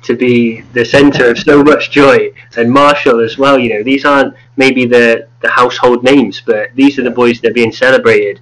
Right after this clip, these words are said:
And I think that says a lot about the, the ethic in this squad, that nobody's bigger than anyone else. You know, there's no egos. You're in the squad. We're all in it together, and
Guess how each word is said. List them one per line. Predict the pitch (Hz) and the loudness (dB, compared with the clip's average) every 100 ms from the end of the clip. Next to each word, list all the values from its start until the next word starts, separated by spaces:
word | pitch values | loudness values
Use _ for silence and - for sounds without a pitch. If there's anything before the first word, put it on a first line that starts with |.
| - - - | -20 -20 -6
And | 120 123 | -4 0
I | |
think | 147 135 | 2 2
that | 120 | 2
says | 127 123 | 0 2
a | 120 | 2
lot | 131 135 | 2 0
about | 127 123 117 | 2 2 2
the, | 113 110 107 113 | 2 2 0 -2
the | 117 | -2
ethic | 127 127 117 | -2 -6 -4
in | 113 | -4
this | 110 104 | -2 -4
squad, | - - 127 120 - 113 | -10 -2 0 0 -2 -4
that | 107 - - _ | -4 -4 -20 _
nobody's | 127 135 139 131 | 0 2 2 0
bigger | - 127 131 120 107 | 0 -2 2 2 0
than | 110 117 | 0 2
anyone | 117 113 113 | 2 2 0
else. | 117 104 - - | 0 -2 -8 -12
You | 117 | -6
know, | 104 | -4
there's | 104 107 - | -4 -4 -2
no | 131 | 0
egos. | 123 120 117 110 107 - - - _ - | 0 2 2 0 -4 -10 -20 -20 _ -2
You're | 131 | 2
in | 147 | 2
the | 131 | 2
squad. | - 117 110 | 0 0 2
We're | 113 131 | 2 4
all | 151 | 4
in | 131 | 2
it | 117 | 0
together, | - 107 113 107 110 110 - _ _ _ _ | -2 -4 -4 -2 -2 -4 -8 _ _ _ _
and | 113 110 110 107 | -6 -4 -4 -10